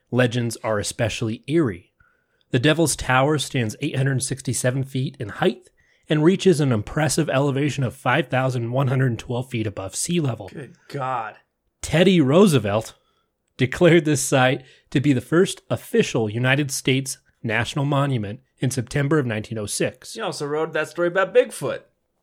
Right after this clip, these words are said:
Speaker 1: Yeah.
Speaker 2: and the beaver trapping camp.
Speaker 1: The beaver trap.
Speaker 2: Man, I wanna read Teddy Roosevelt's book now.
Speaker 1: <laughs> Today, the monument continues to attract over four hundred thousand visitors per year. The legend behind the creation of the Devil's Tower is one of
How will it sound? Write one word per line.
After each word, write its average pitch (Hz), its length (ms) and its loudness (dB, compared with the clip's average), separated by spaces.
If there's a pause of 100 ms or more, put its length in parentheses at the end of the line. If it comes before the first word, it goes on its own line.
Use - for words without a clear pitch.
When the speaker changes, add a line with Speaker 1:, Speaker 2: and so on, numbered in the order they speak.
(180)
Speaker 1:
Yeah. 131 240 -6
Speaker 2:
and 147 220 -4
the 160 60 0
beaver 233 320 2
trapping 147 440 2
camp. 123 400 -10 (200)
Speaker 1:
The 107 80 -6
beaver 156 360 2
trap. - 560 -10
Speaker 2:
Man, 127 140 -10
I 190 60 -4
wanna 165 200 -4
read 123 200 -10
Teddy 139 240 -4
Roosevelt's 135 420 -4
book 175 360 -2
now. 104 280 -14 (120)
Speaker 1:
<laughs> - 760 -6
Today, 143 540 0 (240)
the 127 60 -4
monument 147 480 0
continues 139 460 -2
to 127 100 -2
attract 139 420 -2
over 107 160 -2
four 151 280 -2
hundred 160 240 0
thousand 123 360 -2
visitors 101 360 -6
per - 140 -10
year. 123 420 -8 (640)
The 117 100 -2
legend 147 300 4
behind 135 360 2
the 131 60 2
creation 139 560 -2
of 110 80 -2
the 107 80 -2
Devil's 104 340 -4
Tower 110 400 -2
is 98 180 -8
one 135 220 -2
of 147 200 -4